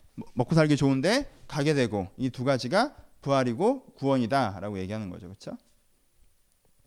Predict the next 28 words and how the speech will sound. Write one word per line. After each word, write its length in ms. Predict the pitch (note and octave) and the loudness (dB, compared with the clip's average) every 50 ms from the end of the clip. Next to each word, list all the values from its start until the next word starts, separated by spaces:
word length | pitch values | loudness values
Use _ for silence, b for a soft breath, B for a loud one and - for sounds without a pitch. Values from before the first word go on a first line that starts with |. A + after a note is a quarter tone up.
| _ - | _ -14
이 220 | C3+ C#3 B2 A#2+ C#3+ | -8 -4 -2 -2 0
얘기, 160 | E3 F3+ D#3+ | -2 -2 -4
이 100 | A#2+ A#2+ | -4 -6
싸움을 340 | B2 - - G3 G3+ G3+ D#3 | -6 -2 -2 -2 0 0 -2
이천 260 | A#2 A2 - G3 A3 | -4 -4 -4 -6 -4
년째 200 | A3+ A3+ - D#3+ | -4 -4 -4 -4
싸우고 280 | C#3 - G3 G#3 F3 A2+ | -2 -2 -2 0 0 -2
있는 160 | G2+ G2+ B2+ | -4 -4 -4
거예요, 280 | E3 F3 C3 F#2 F2+ F#2+ | -6 -6 -6 -6 -8 -10
지금. 480 | - - A2+ G2+ - - - A2+ C3+ D3 - _ _ _ _ _ _ _ _ _ _ _ _ _ - _ _ _ | -12 -14 -14 -14 -14 -14 -14 -14 -16 -16 -18 _ _ _ _ _ _ _ _ _ _ _ _ _ -20 _ _ _
지금도 300 | - - F3 G#3+ A3 G3+ | -10 -8 -6 -6 -4 -4
이 40 | - | -6
싸움이잖아. 560 | - F3+ F#3+ G#3+ A3+ F#3+ E3+ C3 E2 - A2+ - _ - _ _ _ _ _ _ _ _ _ _ _ _ _ _ _ _ _ _ _ _ | -4 -4 -4 -4 -4 -6 -8 -8 -10 -10 -14 -16 _ -20 _ _ _ _ _ _ _ _ _ _ _ _ _ _ _ _ _ _ _ _
죽은 240 | - - A#2+ B2+ B2 | -14 -10 -8 -6 -4
다음에 600 | A#2+ A#2 A2 G#2+ G#2+ G#2+ G#2 G2+ G2+ G2 F2+ D#2+ - | -4 -4 -4 -4 -6 -6 -6 -6 -8 -8 -10 -12 -14
뭐 340 | - F2 F2 D2+ - G2+ A#2 C3 B2+ | -16 -16 -16 -16 -16 -20 -20 -20 -20
이렇게 280 | - _ - - F#2+ A2 - _ _ _ _ _ _ _ _ _ _ _ _ _ _ | -20 _ -20 -20 -20 -20 -20 _ _ _ _ _ _ _ _ _ _ _ _ _ _
먹고 180 | - G2 - - | -16 -14 -10 -6
살기 220 | B2 A#2 A2+ G#2 | -4 -4 -4 -4
좋은 200 | - G#2+ A2 A2 | -4 -6 -6 -4
데 100 | G#2+ G#2+ | -4 -4
가고 420 | G2 F#2+ F#2 F2 F#2+ F#2 F2+ E2+ E2 | -4 -6 -6 -6 -8 -10 -10 -8 -6
여기서 640 | G2 G#2 G#2 G#2+ G2+ - G#2 F#2+ F#2 F2+ E2 E2 - b b b b b b b b b b _ _ _ _ | -6 -6 -6 -6 -8 -8 -8 -8 -8 -8 -10 -14 -18 b b b b b b b b b b _ _ _ _
또 260 | G#2 G2+ F#2+ F2 E2 F2 - | -10 -10 -8 -10 -10 -12 -14
환경이 360 | - C#3+ D3+ C#3+ C#3+ C3 A#2 | -12 -10 -8 -6 -6 -6 -6
좀 160 | - A#2 G2+ | -6 -6 -8
나아지게 400 | F2+ E2 F2 F#2 F2+ - G2 F#2 | -6 -6 -8 -8 -10 -10 -12 -10
하고 440 | F2+ G#2 F#2+ F2 F#2 E2+ E2+ E2 E2+ | -10 -10 -10 -10 -10 -12 -12 -12 -14